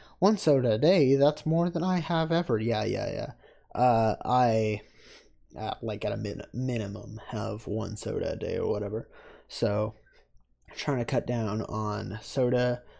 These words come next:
Although recently, uh, a couple of years back, a year back, I did start drinking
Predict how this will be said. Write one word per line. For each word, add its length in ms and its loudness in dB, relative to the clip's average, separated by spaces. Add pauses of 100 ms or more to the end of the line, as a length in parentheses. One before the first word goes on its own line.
(180)
Although 560 4
recently, 840 0 (140)
uh, 400 -2
a 40 -10 (380)
couple 280 0
of 60 -2
years 200 0
back, 320 -6
a 80 -4
year 220 2
back, 400 2 (520)
I 140 -2
did 320 2
start 280 0
drinking 540 -4